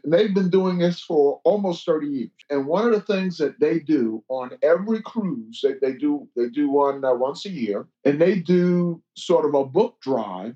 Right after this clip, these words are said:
And then when they stop at one of the islands, you know, they choose a, an organization and, and they bring the book. So when we, the one I went on, and it stopped, their private island was Haiti.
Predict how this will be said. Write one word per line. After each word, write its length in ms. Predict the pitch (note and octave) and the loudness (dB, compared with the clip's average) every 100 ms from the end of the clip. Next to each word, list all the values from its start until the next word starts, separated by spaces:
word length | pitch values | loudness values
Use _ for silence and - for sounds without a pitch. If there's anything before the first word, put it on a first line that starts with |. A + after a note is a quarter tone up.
| _ | _
And 200 | C#3 C#3+ | -6 0
then 300 | D#3+ D#3+ D#3 | 0 0 -2
when 180 | C#3+ C#3 | -6 -2
they 140 | D#3 | -4
stop 480 | E3 - F3+ F3+ - _ - | -4 -2 0 0 -2 _ -4
at 160 | C3+ | -2
one 160 | C#3+ D#3+ | 0 -2
of 80 | D3 | 0
the 120 | D3 | 0
islands, 400 | D#3 F#3+ C3+ B2 _ | 2 2 0 -8 _
you 140 | D3+ | -2
know, 140 | C#3 D3 | 0 0
they 120 | E3 | 0
choose 840 | - - G3+ F3+ E3+ E3 D#3+ - - | -4 -6 -2 0 -2 -4 -10 -12 -2
a, 140 | C3+ C#3 C3+ | -2 0 0
an 100 | C3+ | 2
organization 920 | D3 D3+ D3+ B2+ C#3+ C3+ - C#3+ D3 - | 2 2 -2 0 -2 -2 -8 -10 -10 -8
and, 220 | C3 C3+ - | -6 -6 -2
and 140 | B2 | 0
they 100 | C3 | 0
bring 320 | C3 C3+ B2+ C3 | 0 0 0 -2
the 80 | |
book. 280 | C3 D3+ - | 0 0 -2
So 200 | - C#3 | -2 0
when 240 | C3+ C3+ C#3 | 0 -2 0
we, 260 | F3+ G3 | 0 0
the 140 | F3 D3 | 0 0
one 280 | E3+ E3+ E3 | 2 2 2
I 120 | F#3+ | 0
went 220 | F3+ C#3+ | -2 -6
on, 360 | C3 B2+ B2+ C#3 _ | -6 -8 -10 -16 _
and 80 | B2+ | -2
it 120 | D#3 | -2
stopped, 560 | - - D#3+ C#3 C3 _ | -2 -2 0 0 -4 _
their 140 | C3 | -2
private 340 | A#2+ D3 C3 A#2+ | 0 0 2 0
island 340 | C3 C3 A#2+ | -2 -2 -6
was 160 | A2+ A2+ | -10 -12
Haiti. 220 | C#3 C3+ | -12 -12